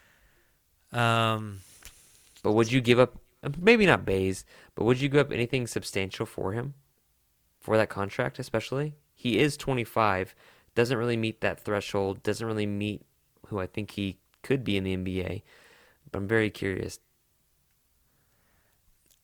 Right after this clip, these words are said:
Speaker 1: I don't think I would do it, but I know you have a giant man crush on Julius Randle.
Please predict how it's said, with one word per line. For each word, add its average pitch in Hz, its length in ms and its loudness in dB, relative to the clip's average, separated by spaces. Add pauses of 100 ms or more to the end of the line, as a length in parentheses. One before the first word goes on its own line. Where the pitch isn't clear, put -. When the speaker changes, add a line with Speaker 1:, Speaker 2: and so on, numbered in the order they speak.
Speaker 1:
I 135 200 8
don't 160 200 4
think 143 240 0
I 117 180 4
would 123 220 2
do 131 200 6
it, 131 100 0
but 120 100 4
I 113 80 4
know 113 220 0
you 104 220 -2
have 104 180 -2
a 107 40 -2
giant 104 360 -4
man 101 200 -8
crush - 280 -8
on 104 80 -10
Julius 98 400 -6
Randle. 98 360 -8